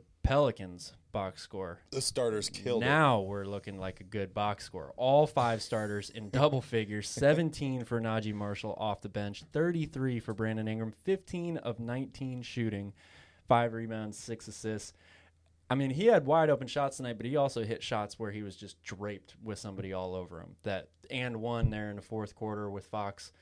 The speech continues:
Speaker 2: Yeah.
Speaker 1: guarding him. That was good defense. I, I mean, say
Speaker 2: It
Speaker 1: what
Speaker 2: was
Speaker 1: you
Speaker 2: not
Speaker 1: want.
Speaker 2: a foul.
Speaker 1: Say what you want. That was good defense, and he hit a really tough shot 'cause that's what big-time players do. Valanciunas, another double-double, seventeen and fourteen.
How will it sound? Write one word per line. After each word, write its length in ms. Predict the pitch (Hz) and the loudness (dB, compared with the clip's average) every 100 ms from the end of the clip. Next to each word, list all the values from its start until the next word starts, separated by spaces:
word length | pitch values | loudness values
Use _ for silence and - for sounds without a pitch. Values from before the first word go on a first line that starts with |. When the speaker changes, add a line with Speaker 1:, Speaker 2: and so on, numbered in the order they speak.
| - | -8
Speaker 2:
Yeah. 120 | 98 | -2
Speaker 1:
guarding 240 | 113 113 110 | 2 2 0
him. 100 | 107 | 0
That 160 | 170 | -2
was 140 | 254 160 | -2 0
good 240 | 151 170 | 0 0
defense. 500 | 135 180 90 - - | -2 -4 -6 -16 -12
I, 180 | - 117 | -4 -4
I 60 | 110 | -2
mean, 140 | 123 | -6
say 180 | 113 180 | -2 2
Speaker 2:
It 20 | |
Speaker 1:
what 40 | - | 4
Speaker 2:
was 120 | 147 | 2
Speaker 1:
you 80 | 107 | 2
Speaker 2:
not 180 | 104 104 | 4 4
Speaker 1:
want. 140 | - | 4
Speaker 2:
a 40 | 90 | 0
foul. 420 | - 85 78 78 _ | -2 -2 -2 -6 _
Speaker 1:
Say 160 | - 147 | -2 0
what 120 | 156 | 0
you 100 | 151 | 0
want. 280 | 139 127 110 | 0 0 2
That 120 | 160 | 2
was 120 | 156 | 2
good 240 | - 143 135 | 0 -4 -2
defense, 480 | 131 127 127 123 - | -4 -4 -6 -8 -10
and 160 | 107 104 | -10 -8
he 120 | 127 | -6
hit 200 | 123 117 | -2 -2
a 160 | 104 95 _ 110 | -2 -6 _ 0
really 300 | 120 135 117 | 6 6 6
tough 260 | 107 117 - | 0 -4 -4
shot 360 | - 107 101 - | -4 -4 -6 -10
'cause 160 | - 98 | -10 -6
that's 240 | 95 101 113 | -6 -4 -6
what 160 | 98 | -6
big-time 380 | 110 107 117 104 | -8 -6 -6 -6
players 340 | - 107 101 | -4 -4 -4
do. 360 | - 147 151 147 - - - - | -2 0 2 0 -6 -20 -20 -8
Valanciunas, 580 | 120 123 117 143 135 - | -4 -2 -2 -2 -4 -4
another 240 | 117 117 | -4 -4
double-double, 540 | 110 117 113 120 117 117 | -2 -2 -2 0 0 0
seventeen 480 | - 113 113 117 113 | -2 -4 -4 -6 -8
and 100 | 104 | -2
fourteen. 640 | - 113 110 110 107 | 0 0 -4 -6 -6